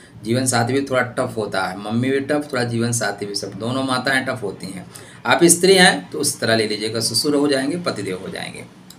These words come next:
बस, क्योंकि मैं बात करने में ऐसा लगता है सिर्फ पुरुषों के लिए, सिर्फ पुरुष के लिए नहीं है, यह आत्मा से संबंधित बातें हैं। तो स्त्री हैं तो पुरुष, पुरुष हैं तो स्त्री, कन्वर्ट कर लीजिएगा।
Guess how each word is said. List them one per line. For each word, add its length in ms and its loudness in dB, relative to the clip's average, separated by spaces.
बस, 300 2
क्योंकि 200 -2
मैं 320 4
बात 260 2
करने 200 8
में 100 6
ऐसा 180 4
लगता 300 0
है 60 2
सिर्फ 300 0
पुरुषों 340 -2
के 100 -2
लिए, 160 0
सिर्फ 300 0
पुरुष 240 0
के 80 0
लिए 120 2
नहीं 180 0
है, 140 -4
यह 120 4
आत्मा 680 0
से 140 0
संबंधित 540 0
बातें 320 -4
हैं। 240 -6
तो 80 0
स्त्री 300 4
हैं 160 6
तो 140 2
पुरुष, 340 0
पुरुष 320 -2
हैं 100 -2
तो 140 -2
स्त्री, 300 -6
कन्वर्ट 340 -4
कर 60 -10
लीजिएगा। 420 -12